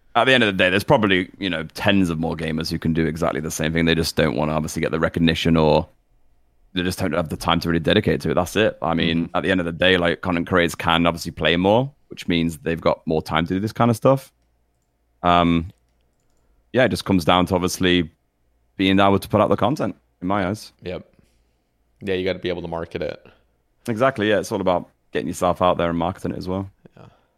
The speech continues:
Speaker 1: Word of mouth, I feel.
Speaker 2: Mm-hmm.
Speaker 1: As soon as one person sees you does it and they're like, "Yo, post it on Twitter or something."
Speaker 2: Um,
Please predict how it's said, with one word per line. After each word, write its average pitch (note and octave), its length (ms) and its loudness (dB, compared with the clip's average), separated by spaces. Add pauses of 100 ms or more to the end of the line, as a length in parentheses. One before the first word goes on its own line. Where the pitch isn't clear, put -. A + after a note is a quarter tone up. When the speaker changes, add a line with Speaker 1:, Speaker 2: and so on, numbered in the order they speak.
(200)
Speaker 1:
Word A2 180 6
of F#2 120 0
mouth, G2+ 260 2
I F#2 80 2
feel. E2+ 220 -6 (280)
Speaker 2:
Mm-hmm. F#2 120 -8
Speaker 1:
As F2+ 80 -10
soon A2+ 100 4
as G2 140 2
one G2+ 160 4
person F#2 260 2
sees F2+ 180 -6
you F2 60 -6
does F2 180 -2
it E2+ 40 -6
and C2+ 100 -8
they're E2+ 80 -4
like, E2 140 -10
"Yo, F2+ 480 -10
post G#2 180 -4
it - 60 -6
on - 80 -6
Twitter G2+ 180 -4
or F2 40 -6
something." - 200 -14 (1500)
Speaker 2:
Um, A#2+ 520 2